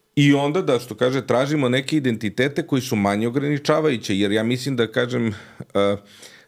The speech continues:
to je kao droga, lep je heroin, ali dugoročno je pakao.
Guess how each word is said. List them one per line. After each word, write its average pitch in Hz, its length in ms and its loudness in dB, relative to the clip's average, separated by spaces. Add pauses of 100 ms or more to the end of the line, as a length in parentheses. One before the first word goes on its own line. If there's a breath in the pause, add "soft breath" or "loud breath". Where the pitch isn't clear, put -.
(120 loud breath)
to 151 160 4
je 170 80 -6
kao 190 160 0
droga, 165 340 0
lep 151 260 0
je 135 80 0
heroin, 98 480 -2 (180)
ali 90 180 -2
dugoročno 117 500 -2
je 92 100 -6
pakao. 110 440 -2